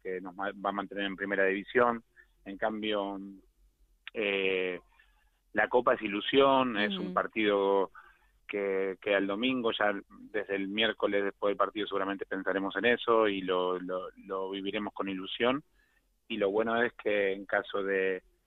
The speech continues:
Speaker 1: de que haya otra opción de, de Copa, es, eh, es al fi-, a final de, de la Liga. Entonces es como lo que nos tenemos que centrar es en mañana,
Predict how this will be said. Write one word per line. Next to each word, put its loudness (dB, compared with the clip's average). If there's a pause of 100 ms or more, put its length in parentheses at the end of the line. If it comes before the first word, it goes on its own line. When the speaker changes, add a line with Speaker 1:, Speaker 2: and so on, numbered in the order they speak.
(380)
Speaker 1:
de -6
que -8 (120)
haya 0 (260)
otra 2
opción 0
de, 2 (160)
de -2
Copa, 4
es, 0 (200)
eh, -4
es -6
al 0
fi-, -14
a 0
final 2
de, 4
de -4
la 4
Liga. 2
Entonces -4
es -4
como -2 (920)
lo 0
que 0
nos -4
tenemos 0
que 2
centrar 4
es 2
en -6
mañana, -2